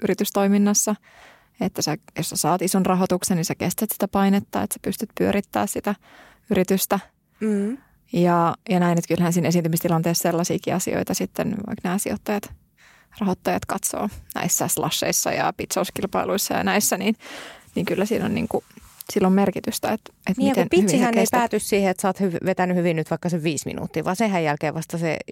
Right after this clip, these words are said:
Speaker 1: Mm.
Speaker 2: party party alkaa, kun alkaa tulla
Speaker 1: Niin.
Speaker 2: kysymyksiä.
Speaker 1: Niin, nimenomaan joo. Siinähän on sit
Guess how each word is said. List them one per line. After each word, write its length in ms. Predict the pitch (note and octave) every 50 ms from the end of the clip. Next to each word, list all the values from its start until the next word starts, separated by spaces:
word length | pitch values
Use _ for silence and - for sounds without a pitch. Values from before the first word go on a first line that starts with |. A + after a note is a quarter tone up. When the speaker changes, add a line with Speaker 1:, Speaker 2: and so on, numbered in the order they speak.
| - - - _ _ _ _ - C4
Speaker 1:
Mm. 280 | C#4+ C4+ F#3+ D#3 D#3+ - - -
Speaker 2:
party 200 | F3+ F3 D#3+ D3+ - - -
party 280 | - - - - -
alkaa, 340 | - - E3+ - - - C#4
kun 200 | - D#4 C4 - -
alkaa 300 | - - - - D#4 - - -
tulla 240 | A3+ G#3+ A3+ B3
Speaker 1:
Niin. 240 | C#4 B3+ G#3 G3+ D#3+ - - - -
Speaker 2:
kysymyksiä. 640 | D#4 C4+ - G#3+ E3+ E3 E3 - - - C#3+ C#3 - _ - - - - - - -
Speaker 1:
Niin, 380 | F#3+ A3 B3 A3+ D#3 B2+ - -
nimenomaan 540 | - D#3 E3 D#3+ E3+ F#3 F#3 E3 C#3 C#3 C#3
joo. 180 | C#3+ C#3+ C3+ D#3+
Siinähän 360 | - E3 - D#3 E3 F3 E3+
on 80 | F3+ G3+
sit 80 | G3+